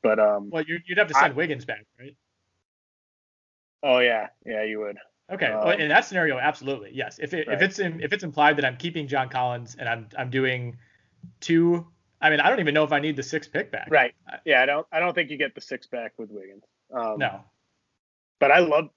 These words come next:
Speaker 1: I like that idea of the Warriors. Now, I think that their whole plan is to take Wiseman,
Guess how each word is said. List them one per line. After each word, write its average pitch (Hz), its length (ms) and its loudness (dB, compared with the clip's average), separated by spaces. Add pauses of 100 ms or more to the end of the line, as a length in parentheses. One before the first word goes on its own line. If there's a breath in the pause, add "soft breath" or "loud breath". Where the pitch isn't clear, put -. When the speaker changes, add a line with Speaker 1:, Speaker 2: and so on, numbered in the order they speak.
(140)
Speaker 1:
I 139 140 2
like 160 240 2
that 131 200 -2
idea 120 540 -8 (640)
of 123 200 -6
the 120 80 -2
Warriors. 123 960 0 (1500)
Now, 143 320 4
I 151 180 4
think 196 240 0
that 139 160 -10
their 143 200 -2
whole 147 220 -2
plan 139 680 -8
is 135 120 -12
to - 140 -20
take - 260 0
Wiseman, 131 760 -2